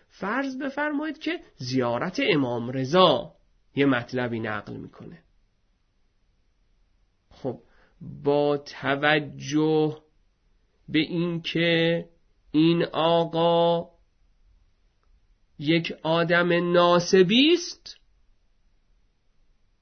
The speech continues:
انسان در نقل شک می‌کنه.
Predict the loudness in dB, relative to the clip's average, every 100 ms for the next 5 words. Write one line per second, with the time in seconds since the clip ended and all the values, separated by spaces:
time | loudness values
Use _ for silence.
0 | _ _ _ _ _ _ 4 4 4 0
1 | 0 0 0 -8 -6 -4 -4 -4 -6 -4
2 | -4 -2 -2 -2 -4 -4 -6 -8 -16 -16
3 | -18 -20